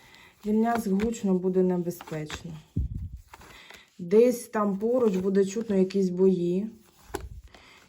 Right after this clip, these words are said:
І ворог буде обстрілювати там, де вважає, що то військові об'єкти. Якісь склади знову, якісь, мені чомусь сараї, щось таке йде. Не можу зрозуміти. І десь щось біля води, інфраструктуру.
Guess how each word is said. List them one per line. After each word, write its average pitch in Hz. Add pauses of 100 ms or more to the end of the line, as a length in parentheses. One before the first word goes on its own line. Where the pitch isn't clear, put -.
(100)
І 202
ворог 202
буде 185
обстрілювати 190
там, 190
де 180
вважає, 170
що 170
то 180
військові 170
об'єкти. 175
Якісь 208
склади 226
знову, 208
якісь, 175
мені 196
чомусь 202 (100)
сараї, 165
щось -
таке 147
йде. 139 (1000)
Не 170
можу 160 (140)
зрозуміти. 165
І 220
десь 202
щось 190
біля 175
води, 156
інфраструктуру. -